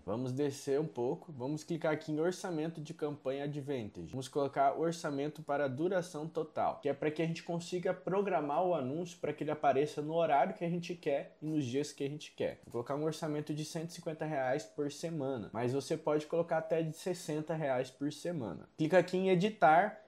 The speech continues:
e apresentar anúncios segundo um horário. Vou clicar em seguinte, eu vou colocar três,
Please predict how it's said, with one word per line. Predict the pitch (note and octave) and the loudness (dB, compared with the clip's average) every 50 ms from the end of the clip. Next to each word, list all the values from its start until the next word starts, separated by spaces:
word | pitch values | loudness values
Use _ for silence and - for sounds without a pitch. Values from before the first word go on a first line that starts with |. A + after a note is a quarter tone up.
| - - | -4 2
e | D3 D#3 | 6 6
apresentar | E3+ - - G#3 G3+ F3+ G#3 G3+ F#3+ F#3+ F3+ F#3 | 6 6 6 4 6 6 4 2 8 8 8 8
anúncios | F#3+ F#3 D#3+ C3+ C#3 D#3+ F#3 F3+ - E3+ - | 8 6 4 4 2 2 0 -2 -4 -8 -4
segundo | - E3+ D3+ A#2 A#2 C3+ D3+ E3+ E3 F3 F3+ - | 0 0 0 0 0 -2 -2 0 0 -2 -4 -4
um | - C3+ D#3+ F#3 G3 | -4 -6 -4 -2 -2
horário. | G3 E3 A#2 F#2 F2 F2 E2 D#2 D#2 C2+ - - _ - | -2 0 0 0 -2 -2 -4 -4 -6 -8 -12 -16 _ -14
Vou | - F2 | -14 -10
clicar | - B2+ B2+ B2 - C3 C3+ | -6 -6 -6 -4 -2 -2 -2
em | C#3 | -4
seguinte, | C3 - F#3 G3 E3+ C3 C3 D#3+ G3+ G#3 G#3 - G#3+ G#3+ G#3+ - _ _ _ _ _ _ _ _ _ _ _ _ | -4 -4 -2 -2 -2 -2 -2 -2 -4 -4 -6 -8 -10 -10 -12 -14 _ _ _ _ _ _ _ _ _ _ _ _
eu | F2+ F#2+ | -6 -4
vou | A#2+ B2 | -4 0
colocar | - D3+ D#3 - - - C3+ A#2 G2 E2+ - - - _ _ _ _ _ _ _ _ | 2 4 4 4 2 4 2 2 2 2 -4 -12 -20 _ _ _ _ _ _ _ _
três, | - C3+ D3+ F3 G3 F#3+ E3+ - - | 2 4 6 6 6 4 2 -4 -12